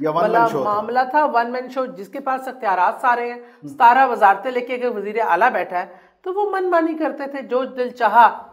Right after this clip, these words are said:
Speaker 2: यहाँ
Speaker 1: तो
Speaker 2: से
Speaker 1: सादिया,
Speaker 2: फिल्म
Speaker 1: अभी
Speaker 2: बना
Speaker 1: तो
Speaker 2: लो।
Speaker 1: one man show है।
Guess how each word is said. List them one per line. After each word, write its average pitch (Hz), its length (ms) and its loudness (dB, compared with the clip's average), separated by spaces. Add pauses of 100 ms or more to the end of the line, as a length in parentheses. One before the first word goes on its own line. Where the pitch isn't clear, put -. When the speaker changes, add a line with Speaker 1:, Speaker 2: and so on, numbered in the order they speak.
(160)
Speaker 2:
यहाँ 240 200 -4
Speaker 1:
तो 233 60 0
Speaker 2:
से - 80 -2
Speaker 1:
सादिया, 226 220 2
Speaker 2:
फिल्म 285 120 2
Speaker 1:
अभी 247 100 -2
Speaker 2:
बना 190 160 2
Speaker 1:
तो 185 60 -2
Speaker 2:
लो। 170 60 -2
Speaker 1:
one 196 140 0
man 247 200 -2
show 160 220 -8
है। 107 340 -14